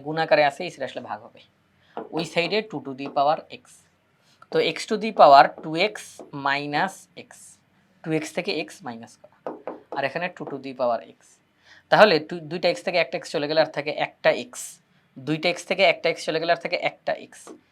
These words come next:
equal to, আহ, এখানের মধ্যে, আহ, two to the power x। দুইটা এক্স থেকে একটা এক্স চলে গেলে থাকে একটা এক্স, x to the power x। আপনারা সবাই দেখতে পাচ্ছেন, x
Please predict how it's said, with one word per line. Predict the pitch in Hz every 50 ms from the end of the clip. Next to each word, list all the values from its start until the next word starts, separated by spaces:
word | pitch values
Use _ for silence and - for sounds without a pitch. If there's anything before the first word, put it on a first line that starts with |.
| - - _ - 143
equal | 147 - 180 180 175 156 131 127 -
to, | 147 175 240
আহ, | 277 - _ _ _ _ _ _ _ _ _ _ _ - 127 123 123 131 - 139
এখানের | - - 160 165 160 151
মধ্যে, | 135 127 127 147 165 202 - - _ _ _ _ _ _ _ _ - -
আহ, | 131 131 123 123 123 123 - - -
two | 190 185 175 - -
to | 180 175 165
the | 180 175 165 165
power | 160 165 180 202 - - 123 - -
x। | - - - - - - _ _ _ _ _ _ _ _ _ _ _ _ _ _ - 135 135
দুইটা | 156 160 165 185 180
এক্স | - - -
থেকে | 190 196 180 151
একটা | - - 180
এক্স | - - 196
চলে | 175 175
গেলে | 175 180 175 -
থাকে | 175 175 156 -
একটা | - 147 135 220
এক্স, | - - - - - _ _ _ _ - 180 175
x | - - - -
to | 233 208 -
the | 208 202 -
power | 202 208 214 208 - 151 -
x। | - - - - - _ _ _ _ _ _ _ _ -
আপনারা | - 147 170 170 160
সবাই | 196 190 175 196
দেখতে | 190 226 196 196
পাচ্ছেন, | 208 - - 208 151 113 - - _ _ - - 175
x | -